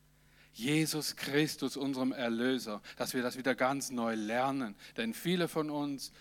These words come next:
unter uns, haben das vielleicht schon lange nicht mehr erlebt oder haben riesen Fragezeichen, was das bedeutet, von Gott geführt zu sein. Für das müssen wir einen Gang runterschalten. Für das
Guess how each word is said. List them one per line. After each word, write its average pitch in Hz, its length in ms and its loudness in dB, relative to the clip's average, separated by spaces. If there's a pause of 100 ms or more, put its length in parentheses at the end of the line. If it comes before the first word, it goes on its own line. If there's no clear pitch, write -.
(140)
unter 147 380 0
uns, 127 280 -2 (500)
haben 147 280 2
das 143 120 2
vielleicht 131 560 2 (320)
schon 139 200 2
lange 160 300 4
nicht 147 200 -2
mehr 139 280 2
erlebt 139 460 2
oder 135 180 2
haben 131 200 2
riesen 156 520 0
Fragezeichen, 131 880 0
was 135 160 0
das 135 120 -2
bedeutet, 156 600 4 (140)
von 139 220 0
Gott 175 220 4
geführt - 400 -2
zu 143 140 -4
sein. 104 280 -6 (160)
Für 131 160 -4
das 160 240 0
müssen 143 260 -4
wir 127 100 0
einen 117 120 -4
Gang 131 260 0
runterschalten. 98 800 -8 (840)
Für 120 160 4
das 131 500 4